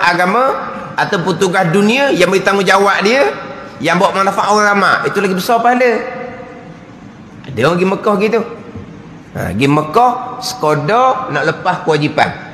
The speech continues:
Ha, hak rukun Islam tu. Ha, kita boleh katalah orang pergi Mekah pasal itu tu bukan kerana Allah yang kata gitu. Hak saya cerita tadi memang bukan kerana Allah. Ha, memang bukan kerana Allah.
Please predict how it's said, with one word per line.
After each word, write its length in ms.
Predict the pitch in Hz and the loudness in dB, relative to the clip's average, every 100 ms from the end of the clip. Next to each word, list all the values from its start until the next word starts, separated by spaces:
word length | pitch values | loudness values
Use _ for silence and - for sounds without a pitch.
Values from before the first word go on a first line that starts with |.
| - - - - - | -18 -20 -20 -20 -10
Ha, 80 | 95 | -4
hak 160 | 113 139 | -2 0
rukun 320 | 156 - 151 | 0 0 -4
Islam 480 | 143 151 143 107 92 | -2 2 2 4 0
tu. 80 | 82 - - - - - - - - - - - | -4 -12 -16 -18 -18 -20 -20 -20 -20 -20 -20 -8
Ha, 80 | 120 135 | -6 -2
kita 160 | 160 | 0
boleh 160 | 170 175 | 0 2
katalah 480 | 175 185 170 120 120 | 0 2 2 2 2
orang 80 | 131 | 0
pergi 80 | |
Mekah 240 | 135 131 135 | 0 0 2
pasal 260 | 127 143 127 | 2 2 0
itu 160 | 139 131 | 0 0
tu 160 | 165 | 0
bukan 240 | 143 135 123 | 0 0 0
kerana 240 | 131 113 | 0 0
Allah 160 | 165 147 | 0 0
yang 160 | 131 | 0
kata 120 | 113 156 | 0 0
gitu. 240 | 190 220 147 - - - - - | 2 0 0 -6 -12 -14 -16 -4
Hak 80 | 127 | 0
saya 160 | 143 | 2
cerita 320 | 135 151 156 | 0 0 -2
tadi 320 | - 101 175 170 | -2 0 2 2
memang 640 | 135 165 208 262 262 208 | 4 4 4 2 2 2
bukan 160 | 214 220 | 2 0
kerana 240 | 214 214 196 | 2 2 2
Allah. 200 | 170 - - - - - - - - | 0 -2 -8 -12 -16 -16 -18 -20 -18
Ha, 40 | 90 | -10
memang 400 | 90 123 165 160 | -4 0 2 2
bukan 160 | 143 143 | 2 0
kerana 320 | 143 135 101 | 2 2 0
Allah. 160 | 104 | -2